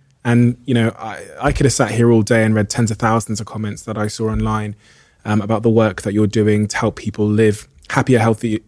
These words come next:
healthier lives. And the consequence that has for generations, I think, is maybe the most special thing of all. Because if you can tilt someone's brain in a better direction, you're not just tilting their brain in a be-, better direction, you're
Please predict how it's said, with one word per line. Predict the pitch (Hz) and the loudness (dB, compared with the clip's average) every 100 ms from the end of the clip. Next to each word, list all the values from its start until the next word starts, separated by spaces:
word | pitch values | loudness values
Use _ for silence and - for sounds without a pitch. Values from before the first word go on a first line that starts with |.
| - | -4
healthier | - 110 113 | -2 0 0
lives. | 107 101 98 - | 0 -2 -4 -6
And | 135 123 | -2 2
the | 120 117 - _ _ _ _ _ _ _ _ _ _ | 2 2 -2 _ _ _ _ _ _ _ _ _ _
consequence | - - 175 - 120 113 104 | -4 0 0 0 -2 -4 -2
that | 120 101 | -4 -2
has | 113 110 104 | -2 -2 -6
for | - 107 | -6 -4
generations, | 127 120 117 117 - 104 | 0 2 2 2 -2 -4
I | 113 | -2
think, | 107 110 104 | -4 -6 -8
is | 104 | -4
maybe | 113 110 | -4 -2
the | 110 | -2
most | 110 104 | -4 -8
special | - 110 - 107 | -10 -12 -10 -12
thing | 104 | -10
of | 104 | -10
all. | 104 98 - _ | -10 -12 -16 _
Because | 117 110 110 107 - _ _ | -6 -2 -2 -2 -10 _ _
if | - | -2
you | 135 | 2
can | 123 127 | 4 4
tilt | - 120 | 4 2
someone's | - 131 123 117 110 | 2 2 4 4 2
brain | - 127 110 110 127 131 | 2 2 4 0 -2 -4
in | |
a | 117 | -2
better | 120 110 | 2 2
direction, | 113 110 - - 104 | 0 -2 -6 -6 -4
you're | |
not | 120 107 | -4 -6
just | - | -10
tilting | - 117 107 | -4 -2 0
their | 127 135 | 0 2
brain | 117 110 | 2 2
in | 104 | 0
a | |
be-, | 92 104 - | -2 -8 -8
better | 104 104 | -8 -6
direction, | 107 98 - 104 | -6 -6 -8 -6
you're | 110 | -6